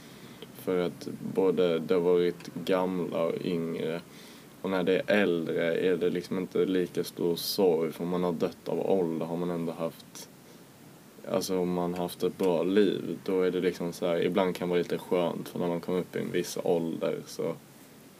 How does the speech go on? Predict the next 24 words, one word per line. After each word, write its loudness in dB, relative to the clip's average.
kanske -2
man -2
inte 0
klarar 0
sig -2
själv, -2
man -2
behöver 0
hjälp. 0
Och 0
då 4
kan -4
man 0
ju 2
alltid -2
hoppas -2
att 0
de -2
är 2
på -2
ett 0
bättre -4
ställe -4
nu. -2